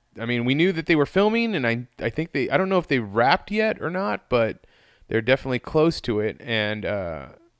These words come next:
yeah, so expect to see s-, Iron Fist season two s-, before the end of the year. I mean,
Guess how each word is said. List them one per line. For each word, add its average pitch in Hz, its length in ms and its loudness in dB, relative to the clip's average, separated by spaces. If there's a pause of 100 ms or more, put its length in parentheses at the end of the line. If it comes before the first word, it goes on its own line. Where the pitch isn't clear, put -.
(200)
yeah, 131 380 -4
so 107 360 0
expect 135 340 -2
to 131 60 -6
see 131 540 0
s-, - 160 -14 (220)
Iron 123 280 -2
Fist 131 220 -2
season 123 300 -6
two 135 340 0
s-, - 160 -12
before 120 460 -4
the 135 100 -2
end 135 140 -6
of 120 40 -6
the 131 100 -2
year. 147 340 -2
I - 20 -4
mean, 107 300 -6